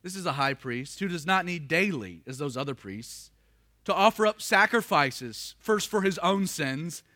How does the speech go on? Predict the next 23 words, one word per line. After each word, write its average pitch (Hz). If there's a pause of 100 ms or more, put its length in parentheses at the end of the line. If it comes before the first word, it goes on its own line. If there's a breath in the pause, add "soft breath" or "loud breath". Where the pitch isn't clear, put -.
(240)
and 185
then 202
for -
the 175
people's. 165 (920 soft breath)
For 247
this 262
Jesus 240
did 196
once 262
and 226
for 247
all, 220
note, 202 (420)
when 220
he 247 (140)
offered 294
up -
himself, 190 (960)
sacrifice 151
and 117
high 110
priest. -